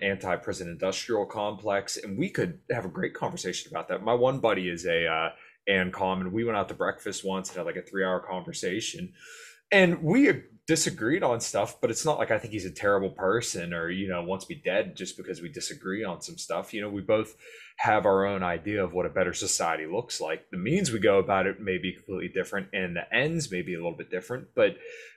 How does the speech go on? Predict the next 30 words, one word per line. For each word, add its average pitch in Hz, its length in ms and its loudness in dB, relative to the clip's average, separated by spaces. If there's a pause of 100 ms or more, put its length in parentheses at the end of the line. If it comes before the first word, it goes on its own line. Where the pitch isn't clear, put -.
really, 220 320 10
a 170 80 8
lot 185 160 8
of 208 60 0
these 151 180 0
people, 110 800 2 (100)
you 123 200 2
know, 95 140 4
the 113 220 2
others, 104 460 4
the 87 80 -8
Democrats, 85 800 4
the 101 100 -4
Republicans, 95 840 0
or 110 160 4
even 123 220 0
other 107 220 2
libertarians, 104 600 -4
they're 95 120 -2
not 160 260 -4
bad 95 320 0
people, 92 460 -6
but 87 200 -4
just 101 220 -6
nobody 127 320 4
wants 110 200 -2
to 98 80 -10
talk 101 360 2
to 80 120 -6
'em. 85 120 -10